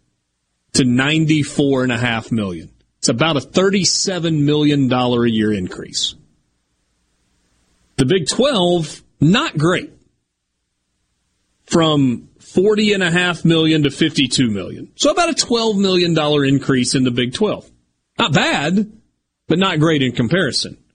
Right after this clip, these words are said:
Pac-twelve gonna make a twenty-two million dollar jump over eight years, as projected,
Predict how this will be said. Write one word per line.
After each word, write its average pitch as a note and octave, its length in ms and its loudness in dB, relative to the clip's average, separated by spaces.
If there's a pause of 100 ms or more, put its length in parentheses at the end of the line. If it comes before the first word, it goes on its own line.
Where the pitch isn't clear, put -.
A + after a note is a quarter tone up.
(960)
Pac-twelve F#3+ 840 0 (140)
gonna D#3 140 0
make E3+ 140 0
a D#3+ 60 0
twenty-two G#3 600 0
million F3 360 0
dollar B2+ 300 0
jump B2 320 0
over B2+ 260 2
eight A#2+ 140 -2
years, G#2+ 380 -2 (200)
as D3 160 -2
projected, E3+ 640 0